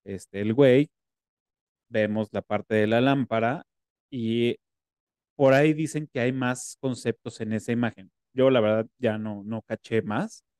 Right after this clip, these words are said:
Este, encontré los que me nombraron, pero no sé si ustedes vieron otra cosa.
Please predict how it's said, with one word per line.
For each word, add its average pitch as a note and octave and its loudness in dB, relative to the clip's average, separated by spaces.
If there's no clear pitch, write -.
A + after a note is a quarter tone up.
Este, G2 -12
encontré A#2+ 0
los C#3+ 2
que A#2+ -4
me G#2 -4
nombraron, B2+ 2
pero G#2 -2
no G#2+ -4
sé G#2 -2
si - -20
ustedes G2 -18
vieron G2 -14
otra - -20
cosa. - -20